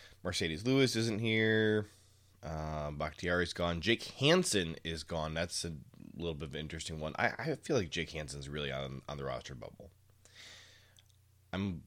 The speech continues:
a little confused, you know, A, why he's still here, because the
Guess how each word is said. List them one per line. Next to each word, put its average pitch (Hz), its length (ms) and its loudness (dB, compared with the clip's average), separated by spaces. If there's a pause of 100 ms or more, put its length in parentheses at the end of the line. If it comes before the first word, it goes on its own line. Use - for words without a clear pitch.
a 67 40 -6
little 98 440 6
confused, 82 920 0 (400)
you 76 100 -8
know, 71 120 -6 (100)
A, 92 340 2 (120)
why 87 200 4
he's 85 220 -4
still 85 220 -2
here, 62 440 -10
because 67 320 -10
the 64 280 -10